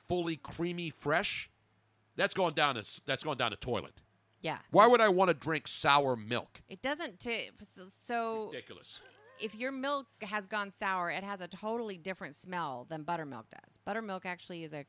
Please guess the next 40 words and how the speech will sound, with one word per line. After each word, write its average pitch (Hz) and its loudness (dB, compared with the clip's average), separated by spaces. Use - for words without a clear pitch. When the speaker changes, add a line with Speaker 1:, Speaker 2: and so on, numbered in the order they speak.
Speaker 2:
cream. 214 -10
I 220 4
don't 160 0
know. 170 -8
Anyway, 156 -6
enough 233 0
about 185 0
buttermilk. 139 -4
Speaker 1:
So 196 -6
peaches. 208 0
So 170 2
somebody 214 2
posts 185 2
a 156 -6
picture 160 -4
of, 135 -2
"Hey, 226 6
it's 139 -4
peaches 190 -2
season. 123 -2
How 180 2
do 214 -2
you 196 -2
like, 170 2
you 135 -6
know, 120 -8
what 160 -2
do 220 -8
you 208 -8
eat 208 -8
your 170 -4
peaches 160 -8
with?" 160 -2
And 135 -4
I 135 0
said, 131 2
"Herb?" 185 6
Speaker 2:
No, 180 -4
with 185 -4
herb? 196 -2